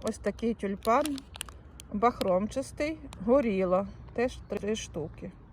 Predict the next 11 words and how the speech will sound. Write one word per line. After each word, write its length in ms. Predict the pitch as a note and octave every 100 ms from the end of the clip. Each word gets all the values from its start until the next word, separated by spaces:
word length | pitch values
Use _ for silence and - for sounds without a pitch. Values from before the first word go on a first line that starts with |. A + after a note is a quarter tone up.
| - - - - - - -
Такий 260 | - G#3+ G#3+
темно-фіолетовий 1040 | G#3 G#3 G3+ G3 F#3 F#3 F#3+ F#3 F#3 F3+
колір. 420 | - E3+ D#3 G3+ - - - - - - - - - - - - - - - - - - - - - - - - - - - - -
Так, 240 | - F3+ F#3 G3+
ще 260 | - A#3+
взяла 320 | C4+ A#3+ B3 A3
такий 380 | G#3 - A3+
тюльпан 540 | A#3+ G#3 F#3+ G#3 A3+ A#3+ -
зелено-квітковий, 1600 | G3+ G#3 A3 A3 G#3 G3+ - F#3+ - - E3+ F3+ F#3+ C#4 F#4 - - - B3
Purple 460 | C#4 C#4 B3+ A#3+
Doll, 300 | G3 F3 F3